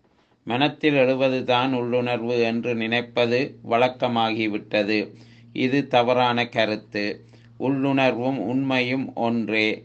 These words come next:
உண்மை எழாது போனால் உள்ளுணர்வும் எழாது. ஆனால் ஒரு விதத்தில் உள்ளுணர்வு எழலாம். வேதாந்தம் முழுவதும் இதனை கொண்டு வரச் செய்யப்படும் ஒரு முயற்சியே. மனத்தில் எழும் உள்ளுணர்வு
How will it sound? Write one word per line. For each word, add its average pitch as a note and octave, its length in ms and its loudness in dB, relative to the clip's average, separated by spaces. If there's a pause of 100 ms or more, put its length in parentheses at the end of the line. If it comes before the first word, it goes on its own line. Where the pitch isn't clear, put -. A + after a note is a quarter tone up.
(420)
உண்மை C#3+ 420 2
எழாது B2+ 500 4
போனால் B2 600 -2
உள்ளுணர்வும் B2+ 800 -2
எழாது. A2 480 2 (380)
ஆனால் B2 500 0
ஒரு B2 300 0
விதத்தில் B2+ 640 -2
உள்ளுணர்வு C3+ 720 -2
எழலாம். A#2+ 540 2 (760)
வேதாந்தம் C3+ 720 2
முழுவதும் C3 520 0
இதனை B2+ 420 0
கொண்டு B2+ 340 -2
வரச் B2 320 2
செய்யப்படும் A#2+ 680 -2
ஒரு A#2+ 200 -2
முயற்சியே. A2 760 0 (580)
மனத்தில் C#3 540 0
எழும் C3 260 2
உள்ளுணர்வு B2+ 720 -2